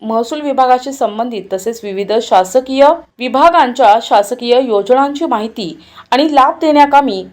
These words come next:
ओमकार पवार, सहाय्यक जिल्हाधिकारी तथा उपविभागीय अधिकारी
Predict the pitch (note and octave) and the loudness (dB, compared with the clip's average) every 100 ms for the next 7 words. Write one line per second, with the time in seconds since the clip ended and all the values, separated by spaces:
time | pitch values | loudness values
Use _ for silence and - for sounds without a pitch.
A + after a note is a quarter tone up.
0 | _ - C4+ C#4 F4 G#4+ C#4 A#3+ G#3+ F3+ | _ -12 -8 2 2 4 2 4 4 2
1 | - A#3 B3+ A3+ A#3+ C4 C4 G3+ F3+ A3 | -4 -2 0 2 0 0 -2 -8 -4 -2
2 | A#3 C4+ D4+ C4+ C#4 D4+ G#3+ A3+ - G#3 | 0 0 2 2 2 -2 -4 -4 -6 -2
3 | B3 C#4 C#4+ C#4 C#4 D4 - G3 A3 B3+ | 0 0 0 -2 0 0 0 -2 -2 2
4 | A#3+ F#3+ | 2 0